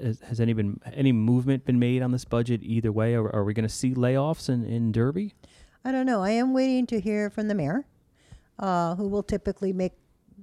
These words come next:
Speaker 2: the mayor of the town will typically do their own budget, especially when it looks like it's a little high.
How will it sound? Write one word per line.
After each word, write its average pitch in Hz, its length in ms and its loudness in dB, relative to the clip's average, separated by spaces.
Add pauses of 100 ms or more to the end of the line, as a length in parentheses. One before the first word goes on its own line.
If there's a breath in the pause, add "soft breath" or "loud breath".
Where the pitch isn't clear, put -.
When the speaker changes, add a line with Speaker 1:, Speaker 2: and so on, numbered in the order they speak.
(120)
Speaker 2:
the 196 160 -4
mayor 185 340 0
of 170 140 -6
the 180 80 -6
town 185 180 0
will 175 140 -4
typically 180 400 -6
do 180 120 2
their 165 140 4
own 190 240 2
budget, 180 460 2
especially 185 480 -4
when 170 400 -6
it 151 80 -12
looks 175 280 -8
like 156 280 -6
it's 165 160 -8
a 151 40 -6
little 156 200 -4
high. 170 320 -4